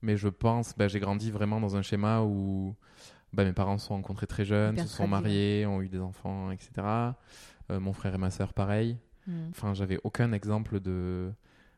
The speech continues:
Speaker 1: d'autres voix homosexuelles ou d'autres voix aussi, enfin, transgenres, euh,
Speaker 2: Mhm.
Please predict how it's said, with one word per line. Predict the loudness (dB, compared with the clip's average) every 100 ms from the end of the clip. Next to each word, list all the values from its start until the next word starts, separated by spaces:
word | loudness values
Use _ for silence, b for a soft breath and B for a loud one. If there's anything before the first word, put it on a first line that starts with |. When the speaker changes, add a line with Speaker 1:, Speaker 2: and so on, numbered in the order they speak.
| _ -2
Speaker 1:
d'autres | 2 4 2 2
voix | 2 4 4 4 0 -16 _
homosexuelles | 0 0 -2 0 2 2 0
ou | -2
d'autres | 0 -2 -2 -2
voix | 2 2
aussi, | 0 -2 -2
enfin, | 0 -4
transgenres, | -4 -4 -2 0 2 0 0 0
euh, | 0 0
Speaker 2:
Mhm. | 0